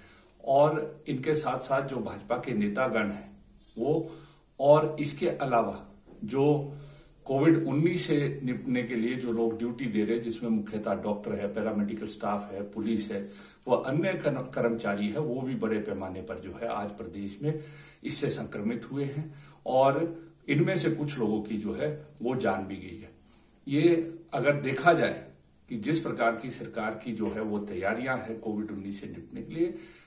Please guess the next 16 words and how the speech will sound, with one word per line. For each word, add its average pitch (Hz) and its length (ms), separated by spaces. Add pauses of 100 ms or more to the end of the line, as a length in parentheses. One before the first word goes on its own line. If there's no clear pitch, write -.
अभी 170 480 (260)
जो 139 80
हमारे, 113 680
अ, 104 340
माननीय 107 280
प्रधानमंत्री 113 720
और 117 180
रक्षा 123 240
मंत्री 117 400
जो 113 140 (420)
प्रदेश 131 380
के 143 80
दौरे 107 240
पर 104 220
आए 95 160
थे, 160 220